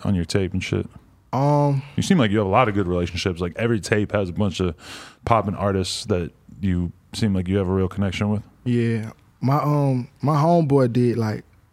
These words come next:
Speaker 2: him and Fujiano was locked up in, um, Greene County together.
Speaker 1: Oh, shit.
Speaker 2: So I kinda, I kinda knew of Fujiano through, through, uh, through Jew. And then, like, Fu just came home and he was turned up. Like, he just, he had turned up. He did the, uh,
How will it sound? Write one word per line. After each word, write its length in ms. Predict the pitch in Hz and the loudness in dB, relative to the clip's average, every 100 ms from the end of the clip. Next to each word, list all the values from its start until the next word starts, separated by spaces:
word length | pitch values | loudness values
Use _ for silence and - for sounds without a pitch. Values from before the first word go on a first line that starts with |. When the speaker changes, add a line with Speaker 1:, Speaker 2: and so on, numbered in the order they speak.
| _ | _
Speaker 2:
him 180 | - 160 | 2 2
and 100 | 147 | 4
Fujiano 480 | 151 135 139 147 127 | 4 4 4 2 2
was 120 | 104 | 2
locked 240 | 123 - | 2 2
up 200 | 131 113 | -2 0
in, 180 | 110 110 | -4 -4
um, 260 | - 120 110 | -2 -2 0
Greene 260 | 117 131 110 | 2 2 2
County 280 | 143 147 | 0 2
together. 320 | 120 117 110 107 - | 2 0 -2 -4 -4
Speaker 1:
Oh, 120 | 90 | -6
shit. 400 | 78 - 98 95 | -4 -6 -6 -4
Speaker 2:
So 100 | - | -2
I 120 | 120 131 | 0 2
kinda, 280 | 143 123 - | 2 2 0
I 80 | 127 | -2
kinda 260 | 139 120 | 0 2
knew 240 | 110 135 139 | 4 6 4
of 80 | 131 | 4
Fujiano 560 | 131 117 113 120 113 104 | 0 2 2 4 2 2
through, 260 | 117 110 110 _ _ | 0 0 -4 _ _
through, 180 | 123 113 | 0 0
uh, 420 | 113 110 107 110 110 | 0 0 0 -2 -4
through 160 | 117 107 | -2 -2
Jew. 380 | 104 139 151 - - - - _ _ _ - | 2 4 4 0 -10 -20 -20 _ _ _ -6
And 160 | 110 | -2
then, 220 | 110 113 | 2 2
like, 220 | 110 107 107 | 2 0 -6
Fu 280 | - 143 | 0 2
just 200 | 139 127 | 2 0
came 260 | - 127 120 | 0 0 2
home 280 | 123 139 135 | 2 2 2
and 80 | 117 | 2
he 60 | |
was 180 | 123 110 | 0 -2
turned 400 | - - 131 117 | -4 -2 0 4
up. 260 | 139 135 120 | 4 2 0
Like, 180 | 113 113 | 0 2
he 80 | |
just, 280 | 120 113 - | 2 0 -2
he 120 | 127 117 | 0 2
had 260 | 113 104 | 2 -2
turned 260 | - 120 117 | -2 0 2
up. 220 | 127 110 | 0 0
He 100 | 117 | -4
did 240 | 117 120 | 0 0
the, 100 | 117 | -2
uh, 380 | 117 120 123 123 | -4 -2 -2 -4